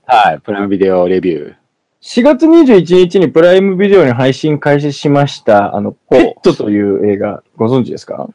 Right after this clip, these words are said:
Speaker 1: 知らないっすね。
Speaker 2: あ、まだ見てない？
Speaker 1: 見てないっすね。
Speaker 2: あら？これ、あの、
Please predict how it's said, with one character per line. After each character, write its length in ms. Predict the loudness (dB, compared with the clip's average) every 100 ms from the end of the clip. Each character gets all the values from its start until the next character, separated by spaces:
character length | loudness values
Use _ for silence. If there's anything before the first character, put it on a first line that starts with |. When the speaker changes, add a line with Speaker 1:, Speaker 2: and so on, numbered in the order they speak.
| _
Speaker 1:
知 160 | -4 0
ら 100 | 2
な 100 | 0
い 40 |
っ 20 | -4
す 180 | -10
ね。 80 | -6
Speaker 2:
あ、 200 | -4 -6 -4
ま 120 | 0
だ 80 | 2
見 100 | 2
て 100 | 4
な 160 | 4
い？ 160 | 0 -2 _ _ _
Speaker 1:
見 120 | -6
て 80 | -2
な 180 | 0 0
い 40 |
っ 40 | 0
す 160 | -6
ね。 60 | -14
Speaker 2:
あ 20 |
ら？ 280 | -12 -12 -16 _ _ _ _ -4
こ 100 | 2
れ、 80 |
あ 120 | 2 2
の、 720 | 2 2 2 4 2 0